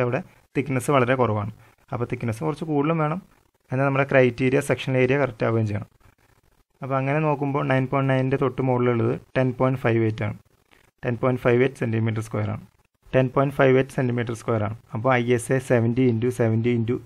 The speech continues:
eight choose ചെയ്യാം നമുക്ക്. ഓക്കെ, അപ്പോൾ steel table നോക്കിയിട്ട് ആ ഏരിയയ്ക്ക് അനുയോജ്യമായിട്ടുള്ള ഒരു section കണ്ടുപിടിക്കുക. അപ്പോൾ നയൻ പോയിന്റ് നയൻ സെൻറ്റിമീറ്റർ സ്ക്വയറിൽ തൊട്ട് മുകളിലുള്ള ഒരു value എടുത്തായിരുന്നു, ടെൻ പോയിന്റ് ഫൈവ്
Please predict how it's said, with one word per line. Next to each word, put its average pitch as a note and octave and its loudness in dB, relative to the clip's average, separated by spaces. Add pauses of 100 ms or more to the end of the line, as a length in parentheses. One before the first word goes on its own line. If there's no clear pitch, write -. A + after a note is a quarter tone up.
(160)
eight B2 -2 (280)
choose A#2+ -2
ചെയ്യാം G2+ -2
നമുക്ക്. G2+ -8 (340)
ഓക്കെ, A2 -4 (880)
അപ്പോൾ C3 -2
steel C3 2
table B2+ 4
നോക്കിയിട്ട് A#2+ 0 (640)
ആ C3+ 4 (180)
ഏരിയയ്ക്ക് A#2+ 4
അനുയോജ്യമായിട്ടുള്ള A#2 0
ഒരു B2 0 (220)
section A#2+ -2
കണ്ടുപിടിക്കുക. G2+ -4 (580)
അപ്പോൾ B2+ -4
നയൻ A#2+ 0 (200)
പോയിന്റ് B2+ -2
നയൻ B2+ 0
സെൻറ്റിമീറ്റർ A2+ -4
സ്ക്വയറിൽ A#2+ 0
തൊട്ട് A2+ -4
മുകളിലുള്ള A#2 0
ഒരു A2+ 0
value A2+ 0
എടുത്തായിരുന്നു, A2 -4 (100)
ടെൻ A2 0
പോയിന്റ് A2 0
ഫൈവ് G#2+ -2